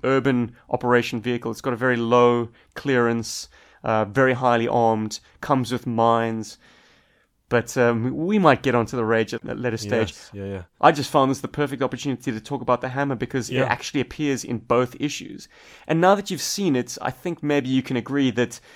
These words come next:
Speaker 1: while Gallant nailed the appearance of the Hammer, like, absolutely nailed it, even down to the weapons complement,
Speaker 2: Yes.
Speaker 1: uh, Ron Frenz was kind of drifting a little bit off model there.
Speaker 2: Yeah. Now, I,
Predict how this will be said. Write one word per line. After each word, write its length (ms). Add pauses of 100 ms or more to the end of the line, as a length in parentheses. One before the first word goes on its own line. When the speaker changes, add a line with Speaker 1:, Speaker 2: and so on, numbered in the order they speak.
(140)
Speaker 1:
while 560
Gallant 500 (100)
nailed 720
the 280
appearance 420
of 60
the 80
Hammer, 420 (480)
like, 220 (120)
absolutely 840
nailed 340
it, 120
even 240
down 260
to 80
the 80
weapons 360
complement, 520 (140)
Speaker 2:
Yes. 260
Speaker 1:
uh, 180
Ron 280
Frenz 460
was 100
kind 200
of 80
drifting 280
a 20
little 200
bit 120
off 180
model 340
there. 260 (260)
Speaker 2:
Yeah. 240 (180)
Now, 480
I, 540